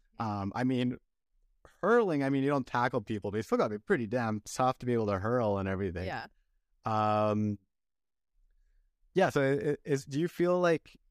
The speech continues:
Speaker 2: Irish people are both physically and emotionally tougher than Belgians, maybe, or just
Speaker 1: Um,
Speaker 2: peop-, most people in general?
Speaker 1: I'd say physically, hundred percent. No offense to the football players. I know the World Cup literally just happened.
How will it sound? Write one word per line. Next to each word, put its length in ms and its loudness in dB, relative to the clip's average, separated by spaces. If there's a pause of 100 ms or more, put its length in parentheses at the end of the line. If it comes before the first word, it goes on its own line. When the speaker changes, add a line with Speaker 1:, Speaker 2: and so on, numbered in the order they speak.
Speaker 2:
Irish 300 0
people 440 0
are 300 2
both 460 -2
physically 580 -2
and 160 -2
emotionally 680 0
tougher 600 -2
than 560 -4 (800)
Belgians, 520 2
maybe, 420 2
or 280 2
just 200 -4
Speaker 1:
Um, 40 -20 (160)
Speaker 2:
peop-, 240 -4
most 240 -2
people 200 -6
in 120 -4
general? 260 -4
Speaker 1:
I'd 160 2
say 240 -4 (200)
physically, 440 0
hundred 300 -2
percent. 500 -8 (380)
No 240 2
offense 320 -2
to 60 -4
the 80 -2
football 320 0
players. 520 -2
I 100 0
know 180 0
the 100 -4
World 220 -4
Cup 180 -4
literally 280 -4
just 140 -6
happened. 460 -4